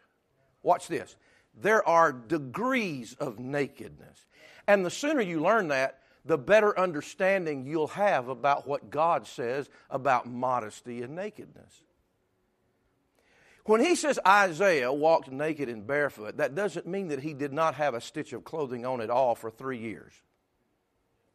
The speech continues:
Let, let me show you another verse. Look at John chapter twenty-one.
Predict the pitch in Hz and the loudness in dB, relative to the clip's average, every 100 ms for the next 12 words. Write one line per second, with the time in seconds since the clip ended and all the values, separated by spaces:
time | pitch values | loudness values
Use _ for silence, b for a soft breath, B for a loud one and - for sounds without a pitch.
0 | _ _ _ _ _ _ _ _ - 247 | _ _ _ _ _ _ _ _ -10 -6
1 | 269 262 - 202 160 104 - - - - | -4 -4 0 0 0 -6 -10 -12 -12 -18
2 | _ _ _ b b b - 143 139 151 | _ _ _ b b b -2 -2 4 6
3 | 120 82 120 - 117 101 98 | 6 2 -8 -8 -12 -10 -12